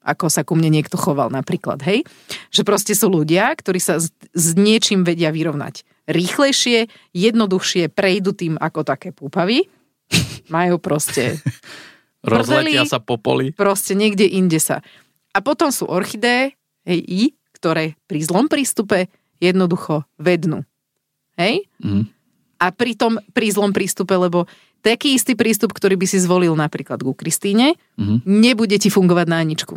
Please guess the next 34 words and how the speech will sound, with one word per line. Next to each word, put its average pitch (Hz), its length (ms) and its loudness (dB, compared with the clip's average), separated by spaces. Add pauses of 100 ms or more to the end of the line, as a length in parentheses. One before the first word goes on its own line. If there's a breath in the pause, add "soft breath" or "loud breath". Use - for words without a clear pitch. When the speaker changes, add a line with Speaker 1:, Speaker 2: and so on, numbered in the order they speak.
Speaker 2:
Mhm, 113 260 2 (120)
súhlasím. 202 500 -2
Speaker 1:
Lebo 175 260 2
ona 175 220 2
je 160 60 -2 (180)
iná. 175 260 4 (260)
Speaker 2:
Jasné. 247 360 -2 (220)
Speaker 1:
A - 140 -4
nemôžeš 233 400 0
povedať, 208 280 2
že 180 100 2 (220 soft breath)
mne 220 400 2
to 214 140 -2
takto 220 340 -2
rodičia 190 340 -4
spravili 208 580 -2
a 226 120 0
som 233 180 -8
za 196 160 -4
to 165 140 -6
rád 196 400 -2 (500)
a - 120 -2
som 202 180 -4
s 196 80 -6
tým 160 140 -6
v 135 60 -14
pohode 233 360 0
a - 160 -2
ja 180 160 2
to 180 120 -4
takto 180 260 -4
budem 170 180 -2
robiť 156 260 -4
tiež, 233 200 0